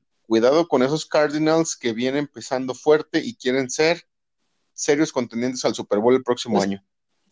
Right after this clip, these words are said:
Speaker 2: exactamente,
Speaker 1: Bueno, este
Speaker 2: Adrián.
Speaker 1: año.
Speaker 2: Exactamente. Entonces, pues, eh,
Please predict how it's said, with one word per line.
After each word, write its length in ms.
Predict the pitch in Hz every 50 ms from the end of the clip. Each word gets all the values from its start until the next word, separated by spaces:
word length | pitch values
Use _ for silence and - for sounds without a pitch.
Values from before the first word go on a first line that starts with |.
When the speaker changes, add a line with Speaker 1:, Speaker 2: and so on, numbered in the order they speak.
| - -
Speaker 2:
exactamente, 480 | - 107 - - 104 117 - 143 135 131
Speaker 1:
Bueno, 200 | 123 113 143 175
este 240 | 208 202 - 151 131
Speaker 2:
Adrián. 260 | 123 117 113 104 98
Speaker 1:
año. 80 | 101 - _ _ _ _ _ _ _ _ _ _ _ _ _ _ _ _ _ _ _ _ _ _ _ _ _ _ _ _ _ _ _ _ _ _ _ _ _
Speaker 2:
Exactamente. 1200 | - 113 120 - - - 156 156 - - _ - 165 165 147 131 135 139 139 139 131 _ - 123 113 _ _ _ _ _ _ _ _ _ _ _ _ _ _ -
Entonces, 440 | 107 107 _ 123 127 127 - 147
pues, 400 | - _ - 123 120 117 - - _
eh, 400 | 120 113 110 110 107 107 107 101